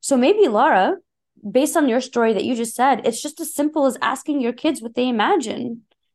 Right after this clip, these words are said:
It might be a lot less or maybe more than what even you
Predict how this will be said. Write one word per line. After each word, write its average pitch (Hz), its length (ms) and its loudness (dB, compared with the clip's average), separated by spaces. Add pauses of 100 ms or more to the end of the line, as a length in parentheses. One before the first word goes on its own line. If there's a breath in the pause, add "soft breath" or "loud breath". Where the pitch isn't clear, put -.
(560)
It 392 140 2
might 440 240 2
be 370 100 6
a 403 100 4
lot 269 300 2
less 240 500 0 (200)
or 226 140 2
maybe 392 320 4
more 277 440 2 (220)
than 220 180 -2
what 262 180 2
even 277 320 2
you 349 220 4